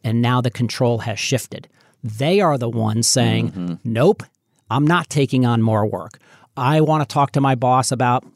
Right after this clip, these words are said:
Speaker 1: can I do part-time? I'm thinking of retiring." Let us put those bullets in your gun
Speaker 2: Mm-hmm.
Speaker 1: for you to be empowered with your employer. I mean,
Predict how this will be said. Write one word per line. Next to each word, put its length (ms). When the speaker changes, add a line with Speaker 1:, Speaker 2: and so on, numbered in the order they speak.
Speaker 1:
can 200
I 160
do 160
part-time? 880
I'm 220
thinking 540
of 180
retiring." 760
Let 280
us 180
put 380
those 260
bullets 640
in 300
your 400
gun 560
Speaker 2:
Mm-hmm. 320
Speaker 1:
for 200
you 280
to 100
be 140
empowered 600
with 200
your 240
employer. 680
I 40
mean, 340